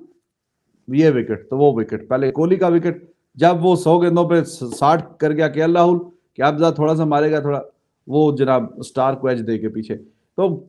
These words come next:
मोमेंटम बन ही नहीं पाया। और इसका जिक्र किया है उसने, रोहित शर्मा ने। तो रोहित शर्मा, he mentioned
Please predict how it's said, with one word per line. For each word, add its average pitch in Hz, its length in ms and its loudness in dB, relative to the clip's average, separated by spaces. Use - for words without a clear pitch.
मोमेंटम 196 500 4
बन 180 160 4
ही 233 60 4
नहीं 180 140 0
पाया। 110 260 -4
और 127 200 -6
इसका 156 200 -2
जिक्र 165 240 -2
किया 170 300 4
है 113 80 0
उसने, 117 480 -10
रोहित 113 220 -4
शर्मा 104 260 -10
ने। - 100 -18
तो 117 60 -8
रोहित 143 180 2
शर्मा, 160 580 0
he 139 100 0
mentioned 160 540 0